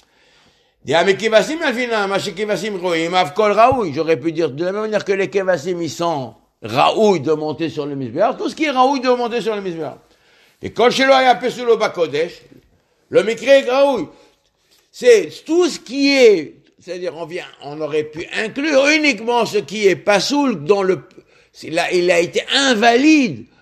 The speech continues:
dans le temple, au moment du service qui s'est rendu invalide. Mais ce qui a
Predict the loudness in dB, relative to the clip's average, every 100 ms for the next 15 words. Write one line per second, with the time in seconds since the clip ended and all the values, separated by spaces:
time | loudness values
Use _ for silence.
0 | _ -4 2 2 4 4 2 2 0 -2
1 | -6 -8 -6 -6 -4 -4 -2 -6 -2 0
2 | 2 2 2 -4 -6 -6 -4 -4 -4 -4
3 | -6 -6 -8 -10 -2 0 2 -2